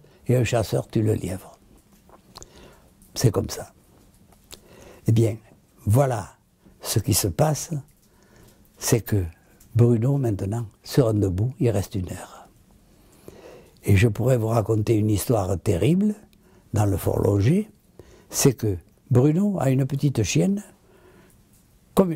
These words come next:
la taille d'un fox, pas grande, pas le rat, comme un fox pas lisse, et elle a une niche dehors. Et puis, il s'aperce-, il s'était pas aperçu que la nuit, elle partait chasser toute la nuit.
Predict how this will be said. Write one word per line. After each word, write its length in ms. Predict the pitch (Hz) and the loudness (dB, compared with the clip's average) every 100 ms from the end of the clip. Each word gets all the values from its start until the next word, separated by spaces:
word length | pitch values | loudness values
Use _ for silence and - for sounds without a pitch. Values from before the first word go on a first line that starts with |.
| - | -4
la 200 | 127 160 | 0 0
taille 220 | 147 180 165 | 2 2 4
d'un 180 | 143 | 2
fox, 480 | 110 113 - - - - | 0 -2 -4 -10 -6 -2
pas 120 | 139 | 0
grande, 400 | 107 101 98 98 - _ _ _ - - - - | 0 -2 -6 -10 -14 _ _ _ -20 -20 -8 0
pas 120 | 113 | 0
le 60 | |
rat, 340 | 104 156 190 - _ _ _ _ _ _ _ _ _ _ - | 0 -4 -6 -10 _ _ _ _ _ _ _ _ _ _ -2
comme 140 | 113 | 0
un 100 | 110 | 0
fox 260 | 101 123 - | 0 -2 0
pas 120 | 107 | -2
lisse, 400 | 101 139 147 - 180 - _ _ _ _ _ _ _ _ _ - - - _ _ _ _ _ _ - | 2 2 0 -4 -10 -10 _ _ _ _ _ _ _ _ _ -20 -20 -20 _ _ _ _ _ _ -2
et 260 | 110 98 82 - _ _ - | 0 0 -4 -14 _ _ -4
elle 220 | - 120 | 0 0
a 100 | 117 | 0
une 240 | 120 110 104 | 0 0 0
niche 260 | 135 - | 0 2
dehors. 360 | 117 104 104 - _ - - _ _ _ - _ _ - _ _ - - | 0 0 -2 -8 _ -20 -20 _ _ _ -20 _ _ -20 _ _ -20 -10
Et 80 | 104 | -6
puis, 460 | 95 98 92 90 - _ _ _ _ - | 0 0 0 -4 -12 _ _ _ _ -2
il 60 | |
s'aperce-, 500 | 92 110 104 98 - - | 0 0 0 -2 -4 -6
il 80 | 95 | -2
s'était 280 | - 101 107 | -2 0 0
pas 140 | 107 | 0
aperçu 400 | 98 98 - 160 | -2 -4 0 0
que 120 | 135 | 2
la 140 | 120 104 | 2 2
nuit, 120 | 120 | 0
elle 160 | 135 113 | 0 -2
partait 260 | 95 95 | -4 -4
chasser 360 | 95 101 - 113 | -4 -2 -2 -2
toute 240 | 117 98 | -2 -2
la 160 | 110 104 | -2 -2
nuit. 260 | 98 113 | -4 -8